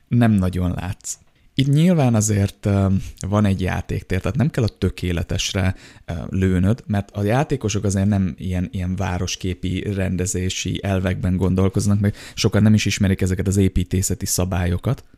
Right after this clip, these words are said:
Én egy picit ismerem, de én, én se vettem volna észre szerintem, hogyha ez a játék ilyen szempontból nem tökéletes. Viszont ugye megint csak az Alexandernek a szabályaira <laughs> visszahivatkozva, azért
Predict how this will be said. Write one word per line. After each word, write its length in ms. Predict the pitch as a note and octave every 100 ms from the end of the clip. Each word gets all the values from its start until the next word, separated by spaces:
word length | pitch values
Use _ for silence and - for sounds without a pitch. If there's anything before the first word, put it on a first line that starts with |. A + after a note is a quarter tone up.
| _ -
Én 140 | A2+
egy 80 | A2
picit 340 | - A2+ G2
ismerem, 460 | F2+ - G#2 G#2 A2
de 280 | G#2 - -
én, 240 | G#2+ G2+ - - - - - - - -
én 220 | A#2 B2
se 160 | - G2+
vettem 380 | F#2 - F#2+
volna 280 | F#2 F2+ F#2
észre 240 | F#2 - F#2+
szerintem, 500 | - F#2+ F2+ F#2+ F#2
hogyha 380 | F2 - F2+
ez 160 | - G2
a 40 |
játék 380 | F#2 F#2 F#2 F2+
ilyen 140 | F#2 F#2
szempontból 520 | - G2 F#2+ F2+ F2
nem 140 | E2+
tökéletes. 640 | F#2 - A2+ D3 E3+ F3+ - - - _ _
Viszont 500 | - C#3 D3 A#2+ A#2
ugye 300 | G#2+ G#2 G2 F#2+
megint 280 | G#2+ G#2 F#2+
csak 120 | G2
az 100 | G2
Alexandernek 720 | G2+ G2 - F#2+ F2+ F#2 F#2
a 40 | F2+
szabályaira 800 | - G2 F#2 F#2 F2+ F2+ F#2 F#2 - - G#2+ G#2
<laughs> 400 | G2 _ - _
visszahivatkozva, 1120 | A#2+ A#2 - G#2 G#2 G2 - - G2 F#2 F#2 B2+ - _ _ _
azért 500 | A2+ A2 A2+ A2+ -